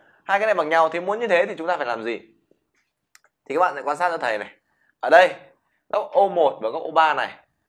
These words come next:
thì chúng ta thấy là nó có thể bằng nhau được hay không? Thì các bạn thấy ngay, góc O một của chúng ta sẽ bằng góc A mấy? A một, đúng không nhỉ? O một bằng A một. Tương tự như vậy,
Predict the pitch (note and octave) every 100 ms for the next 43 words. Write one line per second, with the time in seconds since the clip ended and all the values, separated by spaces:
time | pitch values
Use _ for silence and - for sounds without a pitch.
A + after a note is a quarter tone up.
0 | _ _ _ _ A#2 A#2 B2+ C#3 B2 C3
1 | C3+ A#2 B2+ A#2+ G2+ A2+ A2 G2 G2+ C#3
2 | C3+ _ _ _ _ _ _ _ _ _
3 | _ - B2 D#3 D3+ - _ - A#2 C#3
4 | D3 - _ _ _ _ G3+ G3 G#3 G3
5 | F3+ - A2+ B2 D3+ D#3 D3 D3+ D3 A2+
6 | D3 - C3 A#2 A2 - _ _ - _
7 | _ _ _ _ _ _ _ _ _ -
8 | A#2 A#2 G2+ - _ - A#2 C#3+ C#3 G2+
9 | - _ _ _ - E3+ D3+ - G2 A2
10 | A2 F#2+ - _ _ _ _ - A3+ B3
11 | A#3 A3+ G3